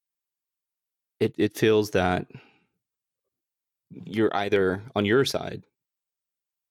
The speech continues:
you know, where we need stronger gun control laws, stronger background checks, you know, I, I would,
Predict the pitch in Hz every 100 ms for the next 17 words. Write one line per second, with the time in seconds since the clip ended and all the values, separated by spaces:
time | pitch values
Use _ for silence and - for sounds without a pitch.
0 | _ - 92 90 92 90 98 92 90 _
1 | _ _ _ _ _ _ _ _ _ _
2 | _ - - 107 101 98 98 _ - 95
3 | 90 - 90 87 85 85 - - 87 90
4 | 85 87 - _ _ - 80 82 82 82
5 | 85 - - - _ _ _ _ _ _
6 | _ _ - 92 85 87 _ - 87 -
7 | 90 -